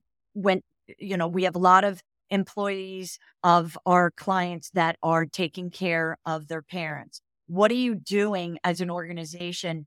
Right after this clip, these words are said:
to support them? Are you explaining F M L A to them? Look, you have to give it.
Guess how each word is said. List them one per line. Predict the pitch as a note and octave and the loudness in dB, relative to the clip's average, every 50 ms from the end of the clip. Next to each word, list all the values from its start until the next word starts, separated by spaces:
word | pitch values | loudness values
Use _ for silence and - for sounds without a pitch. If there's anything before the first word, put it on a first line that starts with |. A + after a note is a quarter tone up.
| _ _ _ _ _ | _ _ _ _ _
to | - G3 | -6 -6
support | - - G#3 - - G#3 G#3 G3+ - - | -4 -4 -4 -6 -2 0 0 0 0 0
them? | - D#3 D3 C#3+ | 0 -2 0 0
Are | D3+ D#3+ | -2 -4
you | E3+ F#3 G3+ G#3+ G#3 | -4 -2 -2 -2 -2
explaining | F#3+ - - - - - - G3 G3+ G3+ G3+ G3+ G#3 G3 F#3+ F3+ F3 E3+ E3+ E3 - _ _ _ _ _ - | -4 -4 -6 -8 -8 -6 -6 -6 -6 -6 -6 -8 -10 -10 -10 -10 -10 -12 -14 -16 -18 _ _ _ _ _ 2
F | F#3+ F#3+ - - | 2 2 4 2
M | G3 G3 G3 | 2 2 4
L | G3 F#3+ F#3 F3+ | 2 2 2 2
A | E3 F3 F3+ | 2 2 0
to | F3 - G3 D#3 | 0 0 -2 -2
them? | D3+ C#3 C#3 C#3 C#3 - | -2 -4 -6 -8 -8 -8
Look, | A3 F#3+ - - | -10 -10 -8 -6
you | G#3+ A3+ | -4 -2
have | A#3 G3+ A3+ A#3+ C4 - - | 2 4 4 4 4 0 -4
to | - G#3 | -6 -6
give | D#3 - F#3+ F#3 D#3+ C#3 | -2 0 0 0 0 0
it. | C3+ E2+ E2+ | -4 -8 -10